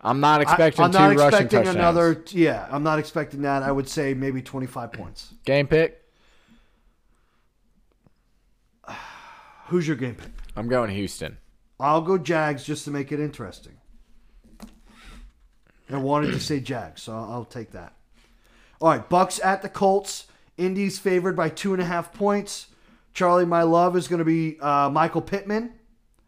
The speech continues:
Speaker 2: Um, and my hate is going to be Chris Godwin.
Speaker 1: All right, I love Rachaad White in this one. Uh, Indy's very bad against the run, and,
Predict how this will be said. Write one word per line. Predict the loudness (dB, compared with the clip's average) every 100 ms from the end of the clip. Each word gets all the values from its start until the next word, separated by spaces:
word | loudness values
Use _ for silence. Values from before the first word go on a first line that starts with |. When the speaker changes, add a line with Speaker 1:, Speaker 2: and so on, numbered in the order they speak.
| _ _ _ _ -4
Speaker 2:
Um, | 0 2 2 0 0
and | -2
my | 0
hate | 0 -2 0
is | 2 0
going | 0 0 0
to | 0
be | -2
Chris | -2 -6 -2
Godwin. | 0 0 -4 -12 _ _ _ _ _ _ _ _ _
Speaker 1:
All | 0
right, | 2 4
I | 2 2
love | 4 6 8 8 6
Rachaad | 2 0 0 2 2 2
White | 4 4 2
in | -2
this | -2 -2 -2
one. | -2 -2 -4 -4
Uh, | 0 2 0
Indy's | -2 -2 -4 -6
very | -4 0 0
bad | 0 0
against | -2 -6 -6
the |
run, | -8 -6 -6 -8
and, | -10 -12 -12